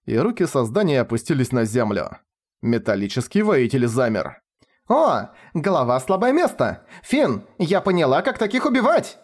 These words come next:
Тиона, дура! Генерал приказал брать их живыми, забыла?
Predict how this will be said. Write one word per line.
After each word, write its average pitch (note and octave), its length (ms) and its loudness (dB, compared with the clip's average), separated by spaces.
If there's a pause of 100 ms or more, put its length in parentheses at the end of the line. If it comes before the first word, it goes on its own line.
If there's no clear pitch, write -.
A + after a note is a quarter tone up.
(260)
Тиона, D3 640 0
дура! G#3 580 0 (300)
Генерал G3+ 440 2
приказал A3 420 0
брать F#3 240 0
их A3+ 100 0
живыми, C4+ 360 2
забыла? G#3+ 600 0